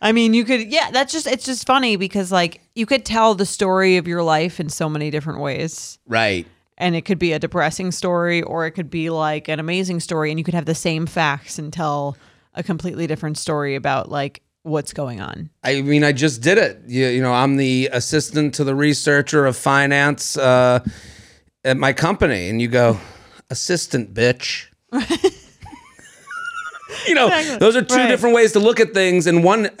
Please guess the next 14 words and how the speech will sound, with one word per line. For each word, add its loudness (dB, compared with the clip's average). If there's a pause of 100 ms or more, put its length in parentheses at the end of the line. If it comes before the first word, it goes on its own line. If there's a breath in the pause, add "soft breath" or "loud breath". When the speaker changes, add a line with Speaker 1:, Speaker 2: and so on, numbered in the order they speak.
(160)
Speaker 2:
again, 2
I'm 4
the 6
dickhead 0 (180)
in 0
that 0
scenario. -6 (180)
You 0
know, 4
like, 2
Speaker 1:
Mm-hmm. -2
Speaker 2:
that's 2
nice. 0
You, 0